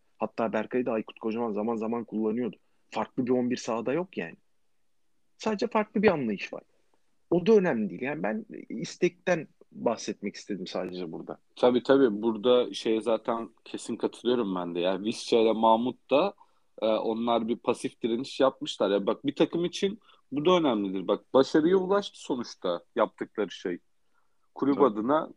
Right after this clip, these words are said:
Speaker 2: kulüp menfaati adına faydalı oldu bir noktada. Doku tutmamıştı. Bazen oyuncular bunu belli eder. Mesela Fenerbahçe üzerinde konuşurken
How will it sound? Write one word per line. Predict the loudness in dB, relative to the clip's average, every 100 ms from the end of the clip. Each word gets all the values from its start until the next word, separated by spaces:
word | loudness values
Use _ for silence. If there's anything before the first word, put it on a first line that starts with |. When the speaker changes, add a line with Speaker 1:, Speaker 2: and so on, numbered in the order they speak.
| -4
Speaker 2:
kulüp | -2 -2
menfaati | -2 -6 2 2 2 0
adına | -2 -2 -4 -6 -10 -20 _ _ _ _ _ _ _ _ -20 -20 -2
faydalı | 4 6 6 6 8
oldu | 8 6 2
bir | 0
noktada. | -2 -2 0 2 2 0 -14 -20 -20 _ 4
Doku | 4 2
tutmamıştı. | -4 0 2 4 2 -2 -2 -2 -2 4
Bazen | 8 8 4
oyuncular | -4 -6 -6 -4 -4 -4
bunu | -8
belli | -6 -4 -4
eder. | -4 -4 -4
Mesela | -6 -8 -6 -4 -6 -12 _ _ _
Fenerbahçe | -4 -2 0 -2 -4 -4
üzerinde | -4 -4 -6
konuşurken | -8 -8 -10 -12 -10 -4 -4 -6